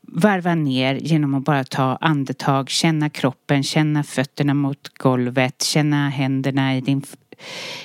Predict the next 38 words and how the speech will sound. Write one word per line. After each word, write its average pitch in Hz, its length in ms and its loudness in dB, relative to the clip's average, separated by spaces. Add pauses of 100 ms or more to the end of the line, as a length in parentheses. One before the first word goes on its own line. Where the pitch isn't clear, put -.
(120)
i, 131 640 2
mot 147 220 2
dina 143 240 2
knän. 131 600 0
Alltså 165 220 2 (360)
bara 170 380 2 (600)
enkelt 175 720 -2
försök 165 760 -2
att - 340 -4
liksom 135 340 -2 (100)
komma 147 420 2
ner 143 580 0
i 127 280 -2 (200)
varv 123 440 0
och 127 120 -4
slappna 139 560 0
av. 110 80 -4
För - 280 -2
är 208 140 2
du 196 100 0
hela 160 260 0
tiden 139 380 0
uppvarvad, 156 680 0
då 156 100 -2
kommer, 175 480 2 (920)
kan 202 360 4
det 190 100 2
gå 185 180 4
ut 156 200 -4
över 156 120 2
sömnen. 143 520 4
Och 151 80 2
går 170 100 4
det 170 80 4
ut 170 160 0
över 170 160 4
sömnen, 170 600 2
då 170 400 2